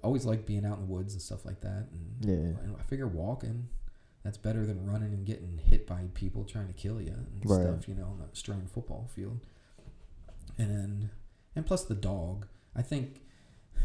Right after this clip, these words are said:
Speaker 1: I love walking with my dog because when I was in college, this guy came, Peter Jenkins, and he wrote this book, Walk Across America. And he literally did. Um,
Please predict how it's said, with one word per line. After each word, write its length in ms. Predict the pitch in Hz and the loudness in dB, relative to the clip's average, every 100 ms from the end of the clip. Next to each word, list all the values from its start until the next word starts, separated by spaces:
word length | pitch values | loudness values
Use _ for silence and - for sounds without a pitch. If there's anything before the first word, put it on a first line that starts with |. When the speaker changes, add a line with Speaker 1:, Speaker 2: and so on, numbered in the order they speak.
| - - - - - | 6 4 -4 -20 -6
Speaker 1:
I 40 | 120 | 0
love 360 | 123 139 147 | 2 6 4
walking 300 | 123 117 117 | 4 4 2
with 120 | 107 107 | 0 0
my 100 | 98 | 0
dog 380 | 104 104 101 | 0 0 0
because 640 | 92 104 - 101 101 101 104 | -2 -4 0 0 0 -4 -4
when 120 | 104 | -2
I 40 | |
was 100 | 117 | 0
in 80 | 127 | 0
college, 460 | 123 101 95 95 90 | 0 0 0 -2 -2
this 160 | 101 | -2
guy 240 | - 98 98 | 0 0 -2
came, 480 | - 92 90 90 104 - - | -2 -2 -2 -4 -6 -10 -2
Peter 260 | - 117 120 | 2 4 2
Jenkins, 720 | 104 101 95 90 65 117 117 | 0 -2 -2 -4 -6 -8 -6
and 140 | - 85 | -4 -2
he 120 | 104 | -2
wrote 200 | 107 104 | 0 0
this 120 | 95 | -2
book, 300 | 87 - - | 0 0 0
Walk 280 | 95 95 92 | -2 -4 -6
Across 320 | - 95 90 | -6 -4 -4
America. 540 | - 78 71 95 - 110 - - - - - - - | -6 -8 -8 -10 -10 -12 -12 -12 -14 -14 -12 -10 -6
And 200 | 107 95 | -2 -2
he 100 | 92 | 0
literally 420 | 104 127 120 101 | 2 2 2 0
did. 440 | 92 87 65 - 117 - - - - | -2 -4 -8 6 10 10 8 -8 -6
Um, 420 | 101 92 90 90 | -4 -2 -4 -8